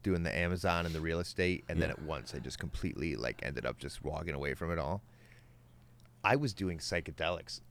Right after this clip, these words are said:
Speaker 1: a lot for a whole year prior to that. Breath work is what caused that huge lifestyle change.
Speaker 2: Mm.
Speaker 1: That was the, that was actually what ended up pushing me over the ledge. I got obsessed with Wim Hof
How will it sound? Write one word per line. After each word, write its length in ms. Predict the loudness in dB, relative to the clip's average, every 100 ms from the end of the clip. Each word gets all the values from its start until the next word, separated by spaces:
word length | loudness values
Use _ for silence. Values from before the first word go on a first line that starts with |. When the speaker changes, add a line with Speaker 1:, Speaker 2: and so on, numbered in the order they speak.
| -6
Speaker 1:
a 140 | -4
lot 400 | -2 -4 -4 -6 -14 -12
for 160 | -6 -4
a 160 | -4 -2
whole 220 | 2 2
year 640 | 2 -2 0 2 4 2 0
prior 400 | 0 2 2 0
to 80 |
that. 220 | -2 -4 -6 -14 -20 -20 -20 -2
Breath 520 | 4 8 10 8 6
work 380 | 2 2 2 -8 -18 -20 -8 -2
is 140 | 2
what 180 | 2 2
caused 360 | 6 6 6
that 180 | 0 0
huge 260 | -2 -6 -4
lifestyle 560 | -4 -4 -2 -2 -2
change. 400 | -2 -2 -2 -2
Speaker 2:
Mm. 80 | 4
Speaker 1:
That 240 | 8 8 8
was 160 | 2
the, 80 | -2 0
that 240 | 10 10 10
was 180 | 4 -2 -12 -18 -20 -20 0 8
actually 480 | 8 8 2 0 2
what 160 | 4
ended 260 | 4 2 -2
up 160 | -2
pushing 300 | -2 -4 -2
me 60 | -2
over 140 | -2
the 160 | -2 0
ledge. 300 | 2 2 -2 -14 -20 -4
I 120 | 2
got 180 | 6 6
obsessed 920 | 4 0 2 2 6 6 6 0 -10 -16 -6
with 240 | -2 -2
Wim 200 | -2 -2
Hof 420 | -2 -2 -4 -10